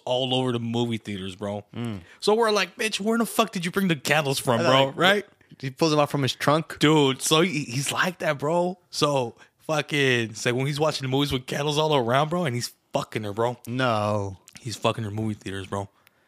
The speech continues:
Speaker 1: With candles around. Look, I, I, I can understand the fucking part.
Speaker 2: Yeah.
Speaker 1: But the candles, bro, come on, dog.
Speaker 2: You know that there's a guy up in the projector area, right? To like, um, there's someone in that room in the top, and he sees everything. So he was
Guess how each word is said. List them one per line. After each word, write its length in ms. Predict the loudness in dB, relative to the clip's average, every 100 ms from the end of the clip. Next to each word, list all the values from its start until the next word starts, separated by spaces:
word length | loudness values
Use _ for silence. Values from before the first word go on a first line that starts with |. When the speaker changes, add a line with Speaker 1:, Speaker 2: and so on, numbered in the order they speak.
| _ -4
Speaker 1:
With 220 | 0 0
candles 360 | 2 0 2 0
around. 320 | 0 0 2
Look, 140 | 2 2
I, 200 | 0 0
I, 180 | 2 2
I 40 |
can 160 | 2 2
understand 360 | 2 0 0
the 60 | -2
fucking 440 | -2 -6 -4 -6
part. 280 | -4 -4 -2
Speaker 2:
Yeah. 160 | -2 -2 -4 -2
Speaker 1:
But 160 | -2 0
the 100 | -2
candles, 440 | 0 -2 0 -2
bro, 240 | -2 -6 -6
come 360 | -6 -2 -2 0
on, 220 | 0 0
dog. 300 | -2 -4 -4 -8 _
Speaker 2:
You 160 | -4 2
know 140 | 4
that 260 | 4 2 0
there's 180 | -2 0
a 80 | 0
guy 440 | 2 4 4 2 -2 -6
up 200 | -6 _ -6
in 100 | -4
the 60 |
projector 460 | -2 -2 -2 -2 0
area, 260 | 0 0 0
right? 220 | -2 -2
To 100 | -6
like, 260 | -6 -6 -10 _ _
um, 340 | -6 -6 -6 -14 -20 _ -6
there's 120 | 0
someone 220 | 2 2 2
in 80 |
that 180 | 2 2
room 240 | 2 0 0
in 80 |
the 80 | -6
top, 300 | -2 0 0
and 100 | -4
he 60 | -6
sees 380 | -6 -4 -2 0
everything. 400 | 0 -2 -10 -10
So 160 | -4
he 80 | -2
was 100 | 0